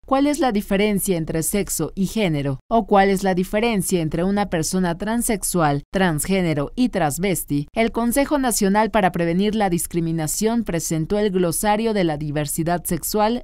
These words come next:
de género y características sexuales.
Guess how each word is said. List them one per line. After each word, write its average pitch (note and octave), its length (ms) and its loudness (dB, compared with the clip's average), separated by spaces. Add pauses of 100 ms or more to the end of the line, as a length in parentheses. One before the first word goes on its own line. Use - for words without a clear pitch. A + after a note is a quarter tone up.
de E3 180 -2
género A3 560 -2
y A#3 120 -2
características E3+ 880 -2
sexuales. C#3 720 -4